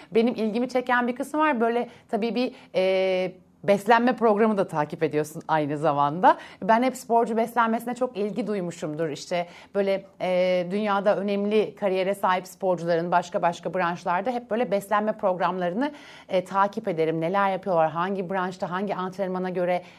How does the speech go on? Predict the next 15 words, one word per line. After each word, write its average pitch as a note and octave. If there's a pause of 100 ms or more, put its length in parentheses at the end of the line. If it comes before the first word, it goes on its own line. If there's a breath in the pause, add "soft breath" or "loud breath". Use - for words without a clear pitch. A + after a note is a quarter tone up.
nasıl G#3
besleniyorlar F3+
diye. D4 (200 loud breath)
Senin C4+
de C#4
özel A3+
bir B3
beslenme B3
programın A3+
var. E3
Ara G3
ara A3+
paylaşıyorsun A#3
ama C4+
izleyicilerimize A3+